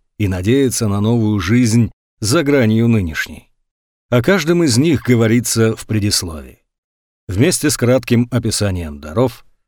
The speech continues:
которые мне от них достались. Джон Хантер Гриффит, тысяча восемьсот шестьдесят восьмой, тысяча девятьсот тридцать пятый. Джон Шелби Спонг Старший,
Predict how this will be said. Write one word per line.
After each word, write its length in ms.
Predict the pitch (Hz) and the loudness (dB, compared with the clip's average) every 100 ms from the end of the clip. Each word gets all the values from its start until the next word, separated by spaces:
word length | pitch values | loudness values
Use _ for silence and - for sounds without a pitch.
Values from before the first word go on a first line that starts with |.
| _ _ | _ _
которые 400 | 117 123 185 156 | -4 0 0 2
мне 240 | 120 113 98 | 2 2 0
от 100 | 101 | -4
них 360 | 87 80 - _ | -8 -10 -20 _
достались. 720 | 87 80 - 76 - - - _ _ _ _ _ _ _ 120 | -10 -8 -8 -12 -12 -16 -16 _ _ _ _ _ _ _ -8
Джон 440 | 98 110 196 185 | -2 2 4 2
Хантер 580 | 127 143 143 123 127 123 | 2 2 2 2 2 2
Гриффит, 760 | 107 120 123 - 87 - - _ _ _ - | 2 2 0 -4 -14 -16 -20 _ _ _ -6
тысяча 360 | 185 180 - 139 | -4 -4 -2 -2
восемьсот 480 | 113 113 - 131 | 0 -2 -2 -2
шестьдесят 520 | - 110 104 98 101 104 | -2 -4 -2 -4 -2 -4
восьмой, 420 | 95 110 127 135 | -2 0 0 0
тысяча 380 | 147 135 120 113 | -2 -4 -4 -4
девятьсот 440 | 101 101 120 110 | -4 -4 -4 -4
тридцать 400 | 104 95 101 87 | -4 -4 -6 -8
пятый. 460 | - 78 - _ _ _ _ _ _ _ - | -10 -12 -14 _ _ _ _ _ _ _ -12
Джон 380 | 90 95 190 180 | -4 2 2 2
Шелби 500 | - 165 160 143 139 | 2 2 2 2 2
Спонг 640 | - - 123 123 110 - - | 0 0 2 2 0 -6 -10
Старший, 720 | - - 113 - - - - | -10 -2 -2 -2 -8 -10 -20